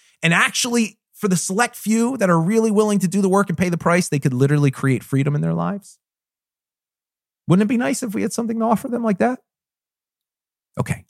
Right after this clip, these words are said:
I'm playing with you. You do have something to offer them. You have the perfect business. Look, I believe network marketing, social selling, whatever you wanna call it, it is the business of the future.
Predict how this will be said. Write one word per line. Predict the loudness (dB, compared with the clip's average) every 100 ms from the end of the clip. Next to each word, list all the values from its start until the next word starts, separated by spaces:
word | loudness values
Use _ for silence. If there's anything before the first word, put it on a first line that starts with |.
| -10
I'm |
playing | -2 0 0
with | -4 -8
you. | -20 -20 _ _ _ _ _ _ _ _ _ _ _ _
You | -2
do | 0 2 2 2 -4 _ _ -14
have | -10
something | -8 -8 -10 -12
to | -12
offer | -12 -14 -18
them. | -20 -20 _ _ _ _ -4
You | 2 4 4
have | 0 0 2 0 0
the | -4
perfect | -4 -2 -2 -2 -8 -10 -20 _ -2
business. | -2 -2 -6 -10 -16 -4 0
Look, | 0 2
I | 2 4
believe | 2 0 0 0 -2 -6 _
network | 0 2 2 2
marketing, | 2 2 2 0 -2
social | -2 2 2 2
selling, | 2 2 2 0 -6
whatever | -2 2 4 4
you | 4 4
wanna | 2
call | 2 0 0
it, | -2 -4 _ -4
it | -2
is | 0 0 0
the |
business | 0 2 2 0
of | 0 -2
the | -4
future. | -2 -2 -2 -4 -8 -10